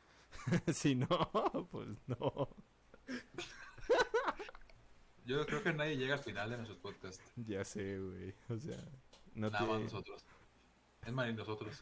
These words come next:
Speaker 1: <laughs> Ya sé. Yo nada más veo el principio. <laughs> Y cambio,
Speaker 2: La, la
Speaker 1: y cambio de
Speaker 2: ya.
Speaker 1: cuenta para darle like, así. <laughs> Pero bueno.
Speaker 2: Ah, no, pues.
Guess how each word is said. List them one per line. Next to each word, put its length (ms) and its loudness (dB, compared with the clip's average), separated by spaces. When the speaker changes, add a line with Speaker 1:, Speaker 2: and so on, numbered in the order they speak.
Speaker 1:
<laughs> 440 6
Ya 140 -2
sé. 160 -8
Yo 140 2
nada 180 2
más 120 0
veo 160 2
el 160 -2
principio. 680 -4
<laughs> 460 4
Y 100 -8
cambio, 380 2
Speaker 2:
La, 80 2
la 40 -12
Speaker 1:
y 80 -8
cambio 380 4
de 80 4
Speaker 2:
ya. 80 -2
Speaker 1:
cuenta 460 0
para 480 -2
darle 360 -2
like, 420 -6
así. 160 -10
<laughs> 1300 4
Pero 260 0
bueno. 380 -2
Speaker 2:
Ah, 440 -4
no, 80 -20
pues. 220 -16